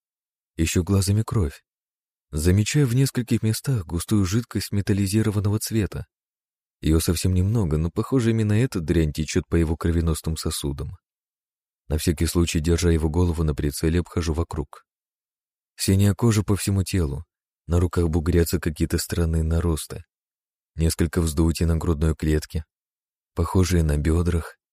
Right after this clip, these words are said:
Половые органы прикрыты какой-то створкой, явно биологического происхождения. В голове сейчас только один вопрос.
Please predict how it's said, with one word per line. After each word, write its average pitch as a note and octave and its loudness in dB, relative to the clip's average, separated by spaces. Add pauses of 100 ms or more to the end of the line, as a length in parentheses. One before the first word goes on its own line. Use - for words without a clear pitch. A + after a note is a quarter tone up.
(320)
Половые F2 2
органы F#2 2
прикрыты F#2 -2
какой-то F2+ -2
створкой, F2 -2 (340)
явно E2+ 2
биологического E2 0
происхождения. E2 -2 (580)
В E2 -6
голове G2 2
сейчас - -2
только F#2+ -2
один F#2+ 0
вопрос. D2+ -6